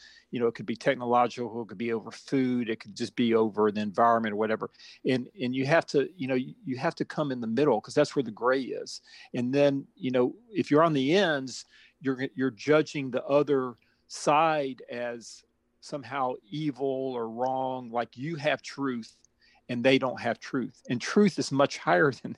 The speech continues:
that. That's a relative truth. Absolute, or there's much higher levels of truth that are above the us versus them mentality. And when we move into the higher levels of truth,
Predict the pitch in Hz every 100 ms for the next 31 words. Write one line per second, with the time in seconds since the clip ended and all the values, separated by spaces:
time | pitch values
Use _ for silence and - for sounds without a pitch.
0 | - 123 - - - _ - - 175 175
1 | 135 156 147 - 147 - - 131 _ _
2 | _ _ - 139 170 - 151 - - 175
3 | 147 - 127 120 160 160 151 151 139 135
4 | 135 123 120 - - 139 - 123 113 110
5 | 95 120 117 98 - _ _ _ - -
6 | 143 139 - 127 - 110 113 131 123 110
7 | 120 113 113 117 127 127 151 151 131 120
8 | 135 131 127 123 110 117 113 - 113